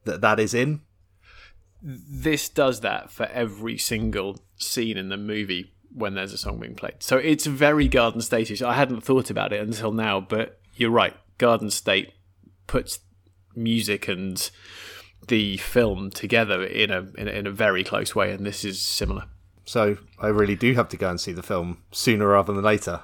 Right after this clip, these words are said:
Speaker 1: I shall put it on the list.
Speaker 2: Yeah, I think you should. It's slightly crackers, so go in there with a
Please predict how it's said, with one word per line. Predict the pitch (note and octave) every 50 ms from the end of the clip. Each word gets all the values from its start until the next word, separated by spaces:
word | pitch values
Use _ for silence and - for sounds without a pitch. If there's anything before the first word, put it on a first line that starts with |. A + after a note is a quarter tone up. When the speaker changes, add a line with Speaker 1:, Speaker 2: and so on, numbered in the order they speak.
| -
Speaker 1:
I | - G2
shall | - - G#2+
put | G2 A2 G#2
it | G2
on | F#2+
the | G2 G2
list. | A2 G#2 - - - - - _ _ _ - - - _ _ -
Speaker 2:
Yeah, | - F#3+ F#3+ F#3 E3 -
I | D3+
think | - F#3+ F#3
you | F3+ D3+
should. | - D#3 C3 A#2+ -
It's | D3 C#3 -
slightly | - E3+ D#3 C3+ B2+ B2+ B2 G#2+ - -
crackers, | - C3+ A2+ - - G#2+ F#2+ - - - -
so | - - - B2+ A2+ A2+ A2 A2 G#2+ A2 A2 - -
go | C3+ C3 B2
in | A#2+ A2+
there | A2 G#2 G#2
with | G#2 G#2+ G#2
a | G#2 G#2 G2+ G#2